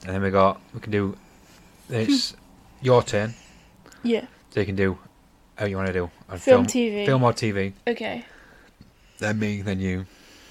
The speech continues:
Speaker 1: So that's out six, seven, eight. Then me.
Speaker 2: Yeah.
Speaker 1: Then we'll do another Minecraft.
Speaker 2: Yeah.
Speaker 1: <laughs> As you do.
Speaker 2: As we
Speaker 1: And
Speaker 2: do.
Speaker 1: I'll either do another one of these after that,
Speaker 2: Okay.
Speaker 1: or I might just drop one in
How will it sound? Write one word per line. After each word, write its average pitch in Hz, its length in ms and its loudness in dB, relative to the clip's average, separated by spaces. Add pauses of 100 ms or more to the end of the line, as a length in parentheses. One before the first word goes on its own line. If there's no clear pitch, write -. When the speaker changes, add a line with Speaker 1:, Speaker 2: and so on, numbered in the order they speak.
(140)
Speaker 1:
So 98 120 -4
that's 92 140 -6
out 85 280 -6
six, - 260 -8
seven, 90 220 -8
eight. 87 240 -8 (420)
Then 92 160 -2
me. 90 260 -6 (600)
Speaker 2:
Yeah. 254 120 -6
Speaker 1:
Then 247 80 -10 (580)
we'll 95 120 -4
do 98 60 0
another 92 200 -4
Minecraft. 87 380 -8 (440)
Speaker 2:
Yeah. 226 240 -4 (220)
Speaker 1:
<laughs> - 240 -16
As 87 160 -6
you 80 60 -12
do. 82 160 -12 (360)
Speaker 2:
As 254 220 0
we 262 80 -6
Speaker 1:
And 113 140 4
Speaker 2:
do. 117 40 6
Speaker 1:
I'll 113 160 6
either 107 80 4
do 110 300 2 (340)
another 117 260 2
one 110 160 6
of 101 80 2
these 98 420 -2 (1300)
after 101 280 -2
that, 90 320 -2 (420)
Speaker 2:
Okay. 240 100 -4
Speaker 1:
or 120 360 6 (120)
I 117 80 -2
might 110 220 0
just - 140 -12
drop 113 160 -2
one 101 120 -6
in 95 160 -8